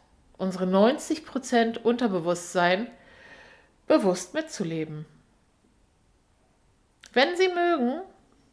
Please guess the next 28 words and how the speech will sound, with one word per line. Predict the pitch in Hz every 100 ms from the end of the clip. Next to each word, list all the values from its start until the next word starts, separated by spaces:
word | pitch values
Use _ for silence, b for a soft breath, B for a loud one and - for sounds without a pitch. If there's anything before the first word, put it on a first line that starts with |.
| -
machen | 262 -
Sie | 254 262
mal | 247
eine | - 233 233
Übung. | - 226 156 147 147 - -
Die | 202
können | 269 254
Sie | 226
so | 214 196
machen, | 190 214 190
wie | 180
es | 180
Ihnen | 185 185
gefällt. | 175 156 151 160 B B B B
Wenn | 208 220
Sie | 208
nicht | 170 226 247
so | 240
der | 214
meditative | 202 220 226 226 185 - 220 185 190
Typ | 320 311
sind, | 247 233 233
dann | 175 170
verkürzen | - 170 - 254 262 214
Sie | 196
das | 190 196
ein | 185
bisschen. | 190 190 196 175 196